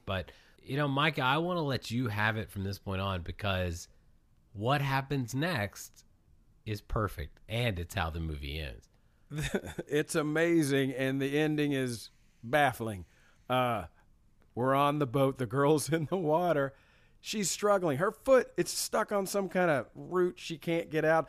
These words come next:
Speaker 2: She's gonna drown. Miraculously, she's able to get her foot loose. Looks up, and she can see Ben's hand reaching for her. She reaches for the hand, grabs it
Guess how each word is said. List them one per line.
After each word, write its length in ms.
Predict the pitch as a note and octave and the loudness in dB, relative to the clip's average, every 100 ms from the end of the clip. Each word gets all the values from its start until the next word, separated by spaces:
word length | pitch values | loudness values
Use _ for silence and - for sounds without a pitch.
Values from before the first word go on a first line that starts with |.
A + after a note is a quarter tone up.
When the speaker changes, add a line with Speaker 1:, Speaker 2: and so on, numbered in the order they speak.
| - | -6
Speaker 2:
She's 260 | - - C3+ | -8 -4 -2
gonna 280 | C#3 D3+ C#3+ | 2 2 2
drown. 480 | B2 C#3+ C#3+ C#3+ - - _ _ _ _ _ _ - | 0 0 2 0 -2 -14 _ _ _ _ _ _ 0
Miraculously, 1120 | D3+ D3+ E3 F3 E3 C#3 A2+ - A#2 G2 F2+ | 4 8 8 8 6 0 -2 -2 -4 -4 -6
she's 280 | - C#3 A#2 | -6 -4 -2
able 200 | C3+ B2 | -2 -2
to 80 | |
get 140 | B2 A#2+ | -4 -2
her 120 | A#2+ | -4
foot 300 | - B2+ A2 | -4 -6 -6
loose. 340 | G#2 F#2+ - - _ _ _ _ _ | -8 -8 -10 -12 _ _ _ _ _
Looks 460 | C3+ D#3+ F3 E3 - | -6 2 2 2 2
up, 260 | D#3+ D3+ - - - - | 4 4 0 -20 -18 -4
and 180 | D3+ D3+ | -2 -2
she 200 | - F3+ | -4 -2
can 120 | E3+ | -2
see 340 | C3+ F#3+ F#3+ | -2 -2 -2
Ben's 420 | D#3 F#3 F#3 F3+ D3 | -2 0 0 0 -2
hand 420 | F3+ F#3+ F3+ D#3+ | 2 2 2 2
reaching 440 | F#3 G3+ - F3 | 0 -2 -2 -4
for 280 | C#3 C#3 A#2 | 0 0 0
her. 160 | F#2 - _ _ _ _ _ | -6 -14 _ _ _ _ _
She 180 | - D#3 | -8 -4
reaches 440 | C3+ E3 C#3+ E3 | 0 0 0 -4
for 160 | - D#3+ | -2 0
the 120 | C#3+ | 0
hand, 360 | C#3+ D3 D3 C3+ - - | 2 0 0 -2 -14 -20
grabs 520 | - D3+ D#3+ D#3 C#3 C#3+ | -6 2 4 4 2 0
it 200 | D3 | 0